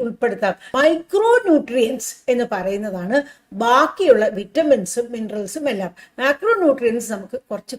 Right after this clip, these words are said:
കൂടുതലായിട്ട് ആവശ്യമുണ്ട്. മൈക്രോ ന്യൂട്രിയൻസ് വളരെ കുറച്ച് അളവിലേ നമുക്ക് ആവശ്യമുള്ളൂ,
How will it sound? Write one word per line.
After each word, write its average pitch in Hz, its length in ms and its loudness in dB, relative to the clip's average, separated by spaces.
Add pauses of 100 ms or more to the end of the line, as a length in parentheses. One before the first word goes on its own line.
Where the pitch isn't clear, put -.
കൂടുതലായിട്ട് 226 640 0
ആവശ്യമുണ്ട്. 190 460 -2 (420)
മൈക്രോ 285 420 4
ന്യൂട്രിയൻസ് 220 480 0 (180)
വളരെ 339 420 -8 (180)
കുറച്ച് - 600 2 (100)
അളവിലേ 226 360 2
നമുക്ക് 202 300 -8
ആവശ്യമുള്ളൂ, 208 500 -6